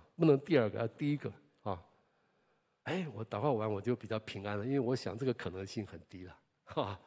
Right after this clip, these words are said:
那么多厕所，那么多人，怎么可能第一个就看到他呢？然后我上完厕所就很平安地走出去了，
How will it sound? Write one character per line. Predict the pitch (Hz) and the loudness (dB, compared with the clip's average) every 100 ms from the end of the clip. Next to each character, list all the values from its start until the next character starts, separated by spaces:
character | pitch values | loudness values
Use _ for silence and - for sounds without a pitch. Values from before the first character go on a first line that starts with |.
| - - | -20 0
那 | 196 | 2
么 | 175 | 2
多 | 139 131 | 0 -2
厕 | 131 170 | 0 2
所， | 120 - - - - | 2 -2 -10 -12 0
那 | 240 | 2
么 | 135 | 2
多 | 120 135 | -2 -2
人， | 117 110 - - _ | -2 -6 -12 -20 _
怎 | - | -2
么 | 120 | 0
可 | - - | 0 0
能 | 104 110 135 - | -2 -2 -4 -8
第 | - 190 | -4 -4
一 | |
个 | 170 | -2
就 | - | -4
看 | - 110 | -6 -6
到 | 104 | -6
他 | - 104 | -6 -6
呢？ | 104 98 _ _ _ _ _ _ _ - | -8 -12 _ _ _ _ _ _ _ -2
然 | 123 | 0
后 | |
我 | 113 | 2
上 | 110 139 | 0 0
完 | 117 | -2
厕 | 127 135 | 0 0
所 | 113 98 | 0 -6
就 | 113 113 | -4 -4
很 | 101 98 | -4 -8
平 | 113 120 | -4 -2
安 | 123 | -2
地 | 120 | -4
走 | - 90 | -6 -10
出 | 113 | -10
去 | - 127 | -8 -8
了， | 90 | -10